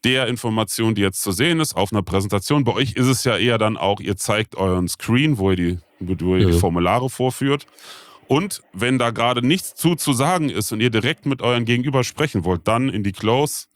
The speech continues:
Speaker 1: Zum Beispiel, wenn's allgemeine Informationen sind, eher so eine Halbtotalen, so ein bisschen was Allgemeines erzählen. Ich zeig Ihnen jetzt mal gerade hier am Formular X Y, wie das aussieht. Formular erklären,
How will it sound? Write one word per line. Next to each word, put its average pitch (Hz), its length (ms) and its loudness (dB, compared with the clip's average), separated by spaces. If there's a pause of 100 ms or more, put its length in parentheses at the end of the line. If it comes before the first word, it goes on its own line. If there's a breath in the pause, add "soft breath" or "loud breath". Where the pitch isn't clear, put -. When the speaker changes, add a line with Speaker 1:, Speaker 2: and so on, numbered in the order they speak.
(340 loud breath)
Speaker 1:
Zum - 160 -4
Beispiel, 117 240 -2
wenn's 117 100 -2
allgemeine 113 440 0
Informationen 131 600 0
sind, 117 200 0
eher 104 160 2
so 98 80 -2
eine 95 100 2
Halbtotalen, 135 680 0
so 117 60 -2
ein 104 60 -2
bisschen 110 240 -4
was 90 140 -2
Allgemeines 110 460 0
erzählen. 123 300 0
Ich 107 140 -2
zeig 120 300 -2
Ihnen 110 80 -2
jetzt 104 200 -2
mal 87 140 -2
gerade 101 320 0
hier 104 160 0
am 95 100 -2
Formular 95 460 0
X 92 140 -4
Y, 98 320 -2
wie - 20 0
das 85 180 0
aussieht. 151 440 0
Formular 101 500 0
erklären, 139 480 -2